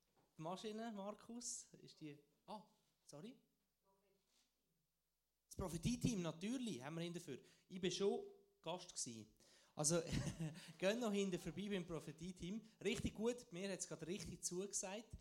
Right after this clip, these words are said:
Sie können euch genauer sagen, wie es, wie es abläuft.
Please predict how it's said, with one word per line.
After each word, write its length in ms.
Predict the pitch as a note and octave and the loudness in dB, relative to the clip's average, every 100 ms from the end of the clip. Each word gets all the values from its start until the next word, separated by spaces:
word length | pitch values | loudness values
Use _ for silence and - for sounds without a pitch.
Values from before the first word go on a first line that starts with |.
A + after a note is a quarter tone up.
| - - | -16 -10
Sie 180 | - F3 | -4 -2
können 200 | F3 D3+ | 0 -2
euch 140 | D3+ | -4
genauer 340 | D3+ D3 E3 | -4 -4 -2
sagen, 400 | E3 - D#3 D3+ | -2 -2 -4 -6
wie 60 | C3 | -2
es, 220 | B2 - | 0 0
wie 60 | C3 | 0
es 120 | B2 | -2
abläuft. 580 | C#3+ D3+ C#3+ F#3 - | -2 -2 -4 -4 -6